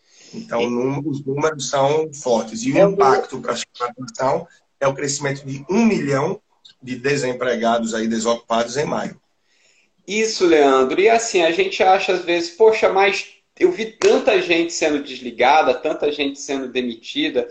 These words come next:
Speaker 2: tantos recordes de desemprego." Mas deixa eu falar um pouquinho, que é uma coisa interessante, sobre a metodologia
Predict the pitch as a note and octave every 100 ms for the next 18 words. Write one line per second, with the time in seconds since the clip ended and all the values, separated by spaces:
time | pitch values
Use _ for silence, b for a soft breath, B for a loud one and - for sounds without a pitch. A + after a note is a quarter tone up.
0 | B B B D#3+ F3 D3+ - D3 C3+ C3+
1 | A#2+ A2+ G#2+ G#2 - G2+ G2 C3+ D#3+ -
2 | - b b b b C#3+ E3 - F#3+ -
3 | A3 - G3 F#3 F#3 F#3 F3 F3+ F3+ F3
4 | E3+ E3+ E3+ E3+ F#3 F3 F#3 F3 D#3+ D3
5 | - F#3 F3 E3+ G3+ A3 A3 G#3 F3 C#3+
6 | B2 C3+ F3 F3 A2+ G#2